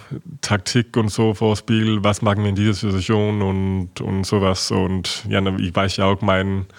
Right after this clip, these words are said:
mein größte Stärke ist ja in Abwehr. So, da sage ich vielleicht ein bisschen mehr als in Angriff, wo Simon und Marco und Lasse vielleicht ein bisschen mehr,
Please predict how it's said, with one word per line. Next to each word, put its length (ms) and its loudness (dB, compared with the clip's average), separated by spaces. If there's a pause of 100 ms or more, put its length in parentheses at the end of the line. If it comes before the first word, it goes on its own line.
(460)
mein 160 0
größte 320 0
Stärke 360 2
ist 200 0
ja 120 2
in 120 0
Abwehr. 420 0
So, 240 0
da 420 0
sage 300 0
ich 80 -6
vielleicht 280 2
ein 100 0
bisschen 280 2
mehr 240 4
als 400 0
in 140 0
Angriff, 400 2
wo 440 2
Simon 360 0
und 120 0
Marco 400 0
und 100 -2
Lasse 260 0
vielleicht 340 -2
ein 120 -2
bisschen 280 -2
mehr, 400 0